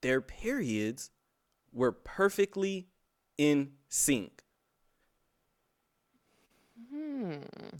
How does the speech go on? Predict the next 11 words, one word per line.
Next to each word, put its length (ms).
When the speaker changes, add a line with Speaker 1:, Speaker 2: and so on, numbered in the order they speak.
Speaker 1:
So 1120
that 400
led 240
me 220
to 540
the 140
question 680
of, 600
is 220
it 140
possible 800